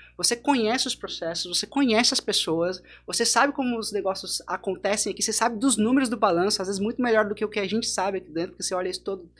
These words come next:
todo ano, a cada seis meses. Então a gente queria ver se você topa vir pra cá. E aí, cara, foi onde eu comecei de fato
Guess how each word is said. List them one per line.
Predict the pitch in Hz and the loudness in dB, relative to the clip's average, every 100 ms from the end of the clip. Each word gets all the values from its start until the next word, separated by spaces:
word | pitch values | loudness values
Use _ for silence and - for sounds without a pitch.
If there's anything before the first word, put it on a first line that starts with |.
| - - - | -20 -20 -4
todo | 190 202 180 | 0 2 4
ano, | 196 208 | 4 4
a | |
cada | 202 185 | 2 0
seis | 185 196 185 165 | 0 0 -2 -4
meses. | 160 185 220 - - - - | -4 -6 -10 -14 -20 -20 -14
Então | - 208 | -6 -2
a | |
gente | 214 | -2
queria | - 226 233 233 | -2 -2 -2 -2
ver | 190 208 | -4 -2
se | 208 | -2
você | - | -6
topa | 226 - 208 208 214 | -6 0 2 2 0
vir | 202 | -2
pra | 214 240 | -6 -2
cá. | 185 139 - - - - _ | 0 0 -4 -20 -20 -20 _
E | 170 | -2
aí, | 185 | -2
cara, | 196 190 | 2 0
foi | 160 170 | 0 -4
onde | 175 | -4
eu | |
comecei | 185 185 185 | -6 -6 -6
de | 185 | -6
fato | 208 - 185 185 196 214 214 202 | -6 -2 0 0 -2 -2 0 -2